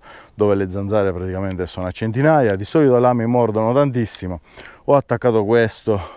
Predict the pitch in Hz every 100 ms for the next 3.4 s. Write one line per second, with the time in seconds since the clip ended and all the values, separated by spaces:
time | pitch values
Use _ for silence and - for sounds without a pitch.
0 | - - - 120 113 110 113 107 104 139
1 | 131 113 98 - - - 120 107 110 107
2 | 107 104 95 107 104 101 110 117 110 151
3 | 139 110 98